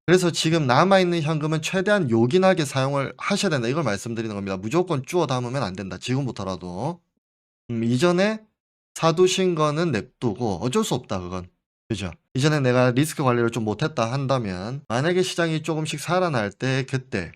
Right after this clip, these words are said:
좀 내가 쫄인다, 두렵다 하시면 그때 삼십에서 오십 프로 좀 현금 확보를 하시면 되는 건데, 안 살아나고 죽으면 남아있는 현금들은 이때 써야 된다. 이걸 말씀드리는 겁니다. 그래서 끝까지 집중하셔야 되고,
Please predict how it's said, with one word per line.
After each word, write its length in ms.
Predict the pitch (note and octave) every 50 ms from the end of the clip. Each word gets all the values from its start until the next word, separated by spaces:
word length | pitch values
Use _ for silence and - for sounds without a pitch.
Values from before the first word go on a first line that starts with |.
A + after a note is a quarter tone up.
| _ -
좀 140 | - A#2 A2+
내가 320 | A2 G#2+ G#2 G#2 G#2 G#2 G2+
쫄인다, 600 | - - F3 F3+ F#3+ F#3 E3+ D3+ C3+ D#3+ D3+ B2+ -
두렵다 420 | - C3 C3+ D#3+ D3+ D#3 - C3+ A#2
하시면 380 | A2+ A2 - B2 A2 G#2+ G2+
그때 520 | - C3+ E3 D#3+ - - G3 F#3+ F#3 F#3 F3+
삼십에서 420 | F3+ F3 E3+ D3+ D#3+ C#3+ G#2 G#2
오십 220 | G2 F#2+ A2 -
프로 180 | - B2 A2+ G#2
좀 160 | - A2 G#2
현금 240 | G2+ A#2+ B2 A#2+ C3
확보를 300 | C3 B2+ B2+ C3 A2 A2+
하시면 260 | A#2+ - - C3 A2
되는 220 | F#2 F#2 F#2 F#2+ F#2+
건데, 400 | F#2+ F2+ F2+ F2+ A#2+ G#2+ F2 - _ -
안 200 | - A#2+ C3 C3+
살아나고 720 | C#3 F3 F3+ F3+ E3+ D#3 C#3+ C3+ B2+ D3+ D#3+ D#3+ E3 D#3+
죽으면 400 | D#3+ - D3+ D3 D3 C#3 C3+ A#2+
남아있는 380 | G#2+ A2 C3 C#3+ C#3+ C3 B2+ A#2
현금들은 720 | A#2 A#2+ G#2+ A2+ A2 G2+ G2+ G#2 A#2+ C3 C#3 D3 D#3 D#3 - -
이때 240 | D3+ D3+ - - D3+
써야 180 | C3 - A#2+ G#2
된다. 200 | G2 F#2+ F#2 A2
이걸 120 | G#2+ A2+
말씀드리는 560 | G2+ F#2+ F#2 F#2 - A#2+ A2+ A2+ A#2 A#2+ A2
겁니다. 720 | G2+ F#2+ F2+ F2+ F2 F2 F2 E2+ E2+ G2 A2+ C#3 C#3+ C3+ - _
그래서 220 | - - A2 - -
끝까지 360 | - F3 E3 E3+ D3+ - -
집중하셔야 460 | - - - C#3+ B2+ A2 G2 G2 G2+
되고, 520 | F2+ F#2 F2+ F2+ G2+ A#2+ D3 F3 F#3 F#3